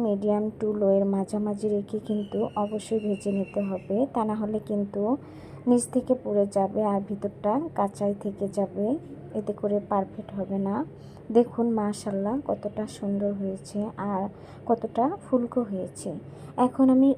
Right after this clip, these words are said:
উল্টিয়ে পাল্টিয়ে এটা ক্রিস্পি করে ভেজে নেব। এই যে আমার এক ব্যাচ ভেজে নেওয়া শেষ। দেখুন মাশাআল্লাহ কালারটাও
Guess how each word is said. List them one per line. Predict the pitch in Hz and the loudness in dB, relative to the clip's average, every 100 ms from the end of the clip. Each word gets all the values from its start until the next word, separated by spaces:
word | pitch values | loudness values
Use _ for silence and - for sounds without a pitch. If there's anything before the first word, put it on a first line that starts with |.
| 226 | 2
উল্টিয়ে | 214 202 226 214 | -4 0 2 2
পাল্টিয়ে | 214 208 202 214 214 | 0 -2 -2 0 0
এটা | 196 - 202 285 - | 0 0 0 0 -2
ক্রিস্পি | - 233 - 233 - | -4 -4 -4 -6 -2
করে | 202 247 349 - | 2 2 2 -2
ভেজে | 226 214 240 190 | 0 2 2 0
নেব। | 165 - - - - - - - - - - - - - - - - - - - - | -2 -4 -6 -8 -16 -16 -16 -16 -18 -16 -18 -18 -18 -18 -18 -16 -16 -16 -18 0 8
এই | 254 | 8
যে | 269 277 - | 8 2 2
আমার | 214 214 208 185 | -2 -2 0 0
এক | 185 202 | -2 0
ব্যাচ | 202 226 - - 214 | 2 2 -4 -8 0
ভেজে | 214 208 208 | 0 2 2
নেওয়া | 202 202 202 | 2 2 0
শেষ। | 208 202 254 - 214 | 0 0 0 -4 -2
দেখুন | 202 196 208 220 285 262 226 | -2 -2 -2 0 0 -2 -2
মাশাআল্লাহ | 208 202 208 196 196 214 294 - - - - - - - - | 0 0 0 -2 0 0 -2 -6 -18 -18 -18 -16 -16 -8 4
কালারটাও | 220 214 220 220 | 6 6 2 0